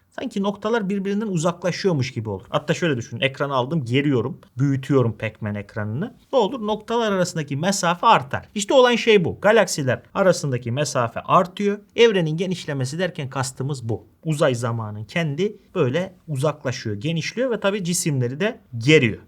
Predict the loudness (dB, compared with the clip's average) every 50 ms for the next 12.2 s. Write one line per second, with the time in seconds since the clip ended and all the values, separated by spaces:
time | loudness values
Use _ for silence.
0 | _ _ -6 -4 -2 0 2 2 2 2 2 2 0 0 2 2 4 4 2 2
1 | 2 2 2 2 2 -2 -10 _ 0 2 4 6 6 4 4 4 2 0 0 -2
2 | -6 -16 -20 -16 _ -8 -4 -2 0 0 0 -2 -2 0 0 0 0 0 0 -2
3 | -2 -2 -2 -2 -2 0 0 0 -2 -4 -6 -8 -10 -10 -8 -6 -4 0 0 0
4 | 0 0 0 0 0 0 0 0 -2 -6 -8 -6 -4 -2 0 2 2 2 4 2
5 | 2 2 0 0 -2 -2 -4 -6 -8 -10 -14 -18 -18 -18 -16 -14 -10 -10 -10 -6
6 | -4 -6 -6 -6 -8 -14 _ -4 -2 -2 -2 -2 -4 -2 -2 -2 -4 -4 -6 -6
7 | -6 -6 -6 -6 -8 -8 -6 -4 -2 -2 -2 -4 -4 -6 -6 -6 -6 -8 -10 -12
8 | -8 -4 -2 -2 -2 -4 -6 -6 -6 -6 -8 -8 -6 -6 -6 -6 -6 -10 -10 -12
9 | -14 -14 -12 -10 -8 -8 -8 -8 _ -8 -6 -4 0 2 2 2 2 2 0 -2
10 | -2 -4 -6 -4 -2 -4 -2 -2 -4 -6 -6 -8 -10 -10 -8 -8 -8 -8 -8 -6
11 | -4 -4 -4 -4 -6 -6 -8 -8 -8 -8 -10 -10 -8 -6 -6 -4 -4 -2 -2 -2
12 | -4 -4 -8